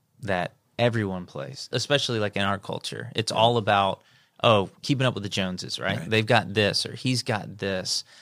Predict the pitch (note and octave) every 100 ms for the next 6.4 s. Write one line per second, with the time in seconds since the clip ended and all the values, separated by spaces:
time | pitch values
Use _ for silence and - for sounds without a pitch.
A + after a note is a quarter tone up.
0 | - _ - A#2 A2 G2+ A2+ G2+ - F#2+
1 | - G#2 G#2+ G#2 G#2 A2 - - G#2+ _
2 | - - A#2+ A2 A#2 A2 G#2 G2+ G#2+ A2
3 | G2 - G2+ G2+ - _ _ _ G#2 G2+
4 | G2 G2+ G2+ G2+ G2+ - F#2+ - _ -
5 | F#2+ F#2 F#2 F#2 - F#2 - F#2 F2+ -
6 | - G2 F#2+ G#2+